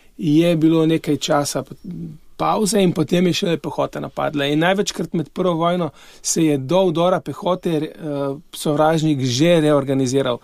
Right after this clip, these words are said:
Tu pa je po prenehanju, eh, artilerijskega bombardiranja je pehota že naskočila nasprotnikove položaje. In v tem je bil, je bil tisti, je bila ta sprememba v tej taktiki. In seveda potem,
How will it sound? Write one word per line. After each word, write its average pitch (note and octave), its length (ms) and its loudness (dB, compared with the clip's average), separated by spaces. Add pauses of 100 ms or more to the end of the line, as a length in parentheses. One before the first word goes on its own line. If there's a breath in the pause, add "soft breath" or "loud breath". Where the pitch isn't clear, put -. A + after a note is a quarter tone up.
(320 loud breath)
Tu A#3+ 220 2
pa F3+ 120 0
je D#3+ 280 2 (500 soft breath)
po G#3 160 4
prenehanju, D#3+ 840 2
eh, - 600 -20
artilerijskega D#3 1300 0
bombardiranja D#3+ 840 0
je D#3+ 60 -2
pehota D#3+ 560 0
že D3+ 320 2
naskočila D3 680 0 (400 loud breath)
nasprotnikove C#3 800 -4
položaje. C3 480 -4
In B2 100 -2
v B2 40 -2
tem F3 300 4
je D#3 100 4
bil, D3 360 2 (360 loud breath)
je D3 80 -6
bil D3 220 2
tisti, C#3+ 400 -4
je C3+ 280 -2
bila C#3 180 -2
ta C#3+ 120 0
sprememba D3 640 0
v C#3 80 0
tej C#3 180 -2
taktiki. - 580 -8
In C#3 120 -6
seveda F3 340 0
potem, F3 380 0